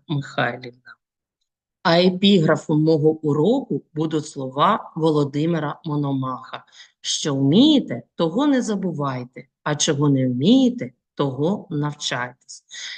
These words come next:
Сьогодні на уроці ми з вами продовжимо закріплювати знання і навички при розкладанні многочлена на множники, сформуємо вміння вибирати і використовувати необхідну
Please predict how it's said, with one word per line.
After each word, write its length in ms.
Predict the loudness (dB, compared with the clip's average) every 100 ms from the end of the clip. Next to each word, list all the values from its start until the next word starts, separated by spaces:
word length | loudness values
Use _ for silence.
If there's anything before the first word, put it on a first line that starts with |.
| -8
Сьогодні 580 | 2 4 6 6 6
на 220 | 6 8 6
уроці 460 | 6 4 2 2
ми 160 | 4 2
з 100 | 2
вами 360 | 2 2 2
продовжимо 920 | 0 0 0 2 0 -2 -6 -8 -10 -12 -18 -18 -2
закріплювати 880 | 2 4 6 4 4 4 2 2 2
знання 600 | 6 6 8 6 2 4
і 120 | 6
навички 720 | 6 6 2 -2 -6 -8 -10 -16 -16 -2
при 200 | 0 2
розкладанні 760 | 0 -2 -4 -2 -2 -2 -2
многочлена 880 | -2 -4 -4 -8 -8 -4 0 0 0 -4 -6
на 160 | -2
множники, 800 | 2 2 2 -2 -4 -12 -20 -20 -20 -20 -20
сформуємо 800 | -18 -6 -4 -2 0 0 0 -2
вміння 460 | -2 -4 -2 -2 -4
вибирати 880 | -6 -6 -6 -6 -2 -2 -2 -4 -8 -12 -8
і 80 | -4
використовувати 1040 | -4 -2 -2 -2 -4 -2 -2 -2 -6 -4
необхідну 720 | -2 -2 -4 -6 -8 -8 -8